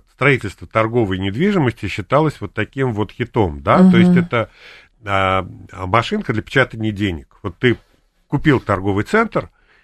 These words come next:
Speaker 1: где-нибудь там на площади Киевского вокзала, и это вот будет всегда. И та же самая история, вторая была, это строительство недвижимости.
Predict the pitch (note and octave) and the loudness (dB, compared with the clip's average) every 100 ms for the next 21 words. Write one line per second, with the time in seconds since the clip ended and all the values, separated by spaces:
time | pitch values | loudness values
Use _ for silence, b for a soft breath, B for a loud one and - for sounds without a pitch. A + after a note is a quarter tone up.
0 | _ A2 G#2+ G#2 - F#2+ F2+ F#2 E2+ D2+ | _ -2 -2 -2 -4 -4 -2 -2 -4 -6
1 | - C3 - G#2 F#2+ G#2+ F#2 - G2 G2 | -2 0 0 -8 -4 -4 -4 -4 -2 0
2 | G#2 F#2 F#2+ E2+ F2+ - B2 E3+ F#3+ C3+ | 0 0 0 -2 -4 -4 0 0 0 -2
3 | A2 C3 - - F2 A2 B2 A#2 - F#2+ | 0 -2 -4 -16 -6 -4 -2 -4 -8 -4
4 | F#2+ E2 - b b b b - E3+ - | -2 -2 -4 b b b b -4 -2 0
5 | F3+ D#3+ D3+ - G3+ E3 - A#2+ C#3+ D#3+ | 0 0 -2 -2 0 0 0 0 2 0
6 | A2+ A2+ B2+ C#3 A2+ - A#2 B2 A2 - | 0 2 2 2 -2 -2 0 -2 -4 -6
7 | A2 A2+ A2 A2+ F2 E2+ D#2 _ D2+ | -2 0 2 0 0 -4 -8 _ -20